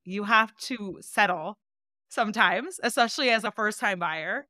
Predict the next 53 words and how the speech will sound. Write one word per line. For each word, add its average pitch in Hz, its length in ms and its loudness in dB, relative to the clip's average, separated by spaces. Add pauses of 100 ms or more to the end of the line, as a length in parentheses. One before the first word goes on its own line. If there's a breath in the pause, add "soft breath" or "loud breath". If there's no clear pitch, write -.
(120)
and 214 160 -2
be 247 220 -6
open 247 320 -2
to 247 100 -2
what 208 200 0
that 185 180 2
means 220 340 -6
for 185 120 -8
you. 170 240 -6
And 185 180 -2
I 247 140 2
have 262 180 2
friends 202 320 -2
who 208 220 -4 (360)
picked - 200 -4
location, 214 920 -2
but 180 220 -4
then 190 180 -4
condition 202 520 -4
was 180 220 -2
not 165 320 -2 (300)
ideal. 185 600 -2
And 196 160 2
so 214 140 -6
they're 214 260 -2
spending 240 400 -2
a 196 80 -2
lot 196 200 2
of 196 100 -8
money 220 320 0
and 202 120 2
have 190 240 2 (380)
shit - 340 2
popping 233 360 4
off 226 200 4
all 196 160 0
the 190 100 -6 (180)
time. 269 160 -2
But 214 160 0
I 208 80 0
think 208 260 -8
based 196 240 -8
on 190 120 -8
what 185 180 -8
matters 180 320 -4
to 190 80 -18
them, 233 260 -4
that 180 220 -2
works 247 320 -8
for 190 120 -10
them, 185 260 -4
or, 175 80 -4
like, 180 220 -4